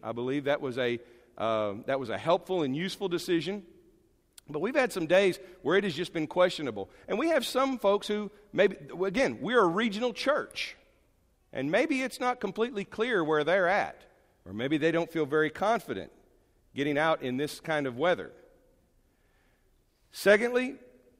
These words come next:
there's been a lot of illness going around.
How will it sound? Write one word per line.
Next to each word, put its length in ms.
there's 180
been 140
a 80
lot 220
of 140
illness 460
going 280
around. 500